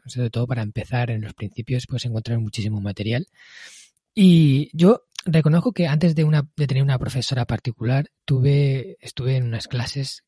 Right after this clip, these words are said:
que impartían en mi universidad, en la Universidad de Alicante.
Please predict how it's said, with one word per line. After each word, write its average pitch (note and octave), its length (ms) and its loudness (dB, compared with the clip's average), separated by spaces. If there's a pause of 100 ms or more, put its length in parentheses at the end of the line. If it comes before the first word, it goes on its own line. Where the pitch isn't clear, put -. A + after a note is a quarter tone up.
que A#2 140 -6
impartían A2 480 -4
en A#2+ 180 -4
mi A2+ 100 -4
universidad, A2 480 -6
en E3 60 -4
la B2+ 60 -4
Universidad A#2+ 400 -6
de C3 60 -2
Alicante. C3+ 500 -2